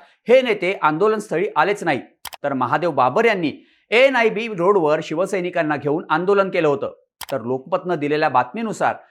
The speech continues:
ज्योती हॉटेल चौकात शिवसेनेनं आंदोलन केलं होतं, पण या बातमीत नेत्यांच्या नावाचा कुठेही उल्लेख नाहीये. या प्रकरणात पुणे पोलिसांनी ठिकठिकाणी शिवसैनिकांची धरपकड केली होती, तर अनेक शिवसैनिकांना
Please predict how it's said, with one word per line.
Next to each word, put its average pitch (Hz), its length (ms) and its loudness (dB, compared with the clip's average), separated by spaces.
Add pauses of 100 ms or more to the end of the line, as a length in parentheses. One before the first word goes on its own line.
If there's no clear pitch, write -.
(220)
ज्योती 226 280 0
हॉटेल 226 320 2
चौकात 175 480 2
शिवसेनेनं 175 600 -2
आंदोलन 190 380 0
केलं 175 180 0
होतं, 120 260 -2 (380)
पण 117 120 -10
या 127 220 2
बातमीत 151 480 0
नेत्यांच्या 151 500 -4
नावाचा 143 460 0
कुठेही 147 420 -4
उल्लेख 170 320 -2
नाहीये. 139 280 -4 (480)
या 196 160 4
प्रकरणात 202 540 0
पुणे 165 260 -2
पोलिसांनी 170 600 -2 (120)
ठिकठिकाणी 165 540 -4
शिवसैनिकांची 160 720 -4
धरपकड 147 460 -2
केली 180 200 -2
होती, 151 280 -6 (300)
तर 143 100 -2 (100)
अनेक 139 200 -4
शिवसैनिकांना 185 800 0